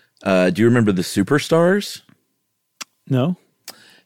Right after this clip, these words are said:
Speaker 1: It was a sports competition show on Sunday afternoons,
Speaker 2: Mm-hmm.
Speaker 1: and it took,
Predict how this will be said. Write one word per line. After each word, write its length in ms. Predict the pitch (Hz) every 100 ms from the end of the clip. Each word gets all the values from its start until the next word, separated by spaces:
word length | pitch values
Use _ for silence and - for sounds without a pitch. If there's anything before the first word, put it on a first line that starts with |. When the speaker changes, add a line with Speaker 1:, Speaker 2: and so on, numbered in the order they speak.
| -
Speaker 1:
It 160 | 143
was 260 | 147 147 107 -
a 520 | 120 110 107 104 101
sports 520 | 104 - 127 131 -
competition 680 | - 127 117 110 117 - 101
show 360 | - 92 92
on 140 | 90 92
Sunday 340 | - 107 107
afternoons, 920 | 104 95 98 95 95 87 85 87 - - _ 143
Speaker 2:
Mm-hmm. 220 | 120 120 113 _ _
Speaker 1:
and 400 | 107 101 101 98
it 280 | 101 101 98
took, 340 | - 120 98